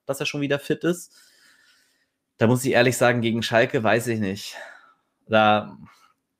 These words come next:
habe ich nicht so großes Interesse dran, sagen wir einfach mal so. Ich glaube, er wird nicht so viel zu verteidigen kommen. Und ansonsten vielleicht interessant,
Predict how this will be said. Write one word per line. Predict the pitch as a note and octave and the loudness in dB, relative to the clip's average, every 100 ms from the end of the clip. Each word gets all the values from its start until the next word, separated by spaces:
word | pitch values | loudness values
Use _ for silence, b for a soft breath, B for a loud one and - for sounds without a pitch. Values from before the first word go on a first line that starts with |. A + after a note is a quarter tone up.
| _ _ _ _ _ - _ _ - | _ _ _ _ _ -20 _ _ -6
habe | F2 C#3+ | 0 2
ich | C#3+ C#3 | 2 0
nicht | C3+ | 0
so | A#2 | -2
großes | - G#2 F#2+ - | -2 -2 -2 -4
Interesse | F2+ F2+ E2+ F2 | -4 -4 -4 -6
dran, | D#2+ E2 | -6 -6
sagen | D2 E2 | -6 -4
wir | |
einfach | D2 - | -6 -6
mal | F2 E2 | -8 -6
so. | |
Ich | C#2 - | -6 0
glaube, | A#2 G#2 | 2 4
er | |
wird | A#2 - | 2 0
nicht | C3 | -2
so | - | -4
viel | - G#2 | -4 -4
zu | - | -4
verteidigen | G#2 F#2 F2 F2 E2+ E2+ | -4 -2 0 -2 -4 -4
kommen. | E2+ E2 E2+ _ b b b b b b | -2 -2 -8 _ b b b b b b
Und | F#2+ G2+ G2+ - | 2 4 2 0
ansonsten | G#2 G#2+ A#2+ A#2+ - A2 | 2 4 2 0 -4 -2
vielleicht | A2 G#2 G#2+ | 2 2 2
interessant, | G#2+ - - G#2 G#2 G#2+ | -4 -4 0 2 2 -2